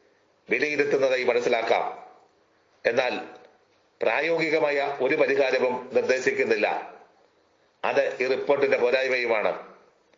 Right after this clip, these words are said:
എങ്കിലും സംസ്ഥാനങ്ങളുടെ ധനസ്ഥിതിയും കോവിഡ് സമ്പദ്സ്ഥിതി വ്യവസ്ഥയിലുണ്ടാക്കുന്ന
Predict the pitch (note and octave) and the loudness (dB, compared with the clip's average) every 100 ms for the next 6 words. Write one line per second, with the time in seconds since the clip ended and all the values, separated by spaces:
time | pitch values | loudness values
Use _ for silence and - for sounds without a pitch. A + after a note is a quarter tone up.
0 | _ _ _ _ _ - C3 C3+ C3 - | _ _ _ _ _ -2 0 0 0 -4
1 | - - - _ _ _ _ - - C3+ | -10 -20 -20 _ _ _ _ -8 -4 -4
2 | - E3+ E3+ E3 D#3+ D3+ - - - - | 0 0 0 0 2 2 0 -6 -16 -20
3 | - _ _ _ _ _ - A#2+ D3+ D#3 | -20 _ _ _ _ _ -4 0 0 2
4 | D3 C#3+ C#3+ - - - - - _ _ | 0 0 -2 -4 -10 -18 -20 -20 _ _
5 | _ _ _ - C3+ D#3 E3 E3 D#3+ B2+ | _ _ _ -2 0 2 2 0 0 -2
6 | C3+ D#3 D#3 D#3 D3+ D#3 - - - _ | 2 2 2 0 -2 -6 -14 -20 -20 _
7 | _ C3+ C#3 D3+ D3+ C#3+ C3+ C#3 - C#3 | _ 0 2 2 0 0 2 2 2 0
8 | C3 B2 - | 0 0 -6